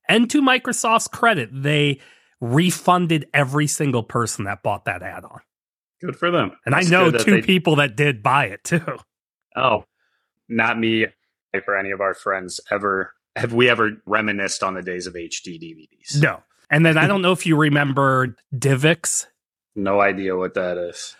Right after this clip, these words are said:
Speaker 2: Never
Speaker 1: S-
Speaker 2: heard of that.
Speaker 1: So another dinosaur long gone, Circuit City.
Speaker 2: Oh,
Speaker 1: Another
Speaker 2: I know
Speaker 1: Best Buy.
Speaker 2: Circuit City.
Speaker 1: Yeah.
Speaker 2: <laughs> Yeah. <laughs>
Speaker 1: They had for a while something called Divx, which were D V D movies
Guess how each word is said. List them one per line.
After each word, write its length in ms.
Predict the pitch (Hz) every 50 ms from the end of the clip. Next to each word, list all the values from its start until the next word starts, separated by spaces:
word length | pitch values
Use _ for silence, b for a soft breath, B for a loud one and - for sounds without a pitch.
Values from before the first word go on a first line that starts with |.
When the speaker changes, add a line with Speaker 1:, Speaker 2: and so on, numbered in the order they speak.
| _ -
Speaker 2:
Never 200 | 104 98 95 98
Speaker 1:
S- 60 | 98 - - - - -
Speaker 2:
heard 180 | - 117 113 107
of 120 | 98 92
that. 300 | 95 92 87 87 - 180
Speaker 1:
So 280 | - - 190 170 160 160
another 380 | 143 151 156 165 175 180 202 190
dinosaur 640 | 147 175 151 147 156 160 160 156 - - 160 151 151
long 280 | 147 139 139 139 147 139
gone, 280 | 120 131 123 120 120
Circuit 440 | 117 - - 135 131 - - - -
City. 380 | - - 131 107 95 95 107 107 _ _ _ _ -
Speaker 2:
Oh, 80 | - -
Speaker 1:
Another 180 | - 131 127 117
Speaker 2:
I 40 | -
know 60 | 123 131
Speaker 1:
Best 160 | 131 - -
Buy. 60 | 147 139
Speaker 2:
Circuit 160 | - 127 -
City. 340 | - - 139 170 160 131 123
Speaker 1:
Yeah. 180 | 135 117 104 98 - -
Speaker 2:
<laughs> 120 | - 113
Yeah. 300 | 120 117 127 139 117 101 - - -
<laughs> 180 | 147 143 - - 143
Speaker 1:
They 360 | 151 131 131 143 151 190 254 262
had 340 | 170 190 170 151 147 139
for 160 | - - 151 139
a 60 | 131
while 420 | 127 127 127 123 120 123 123 120
something 440 | 117 - - 123 113 - 127 117 110
called 320 | - 123 120 117 113 113 - -
Divx, 640 | - 202 220 160 117 92 - - - - - - - -
which 420 | 123 127 120 127 139 139 - -
were 400 | 143 131 127 127 123 123 123 120 113 - -
D 180 | - 156 143
V 180 | 127 123 123 117
D 280 | 113 117 - 233 285 277
movies 800 | 202 151 131 127 123 113 120 123 117 117 117 117 110 - -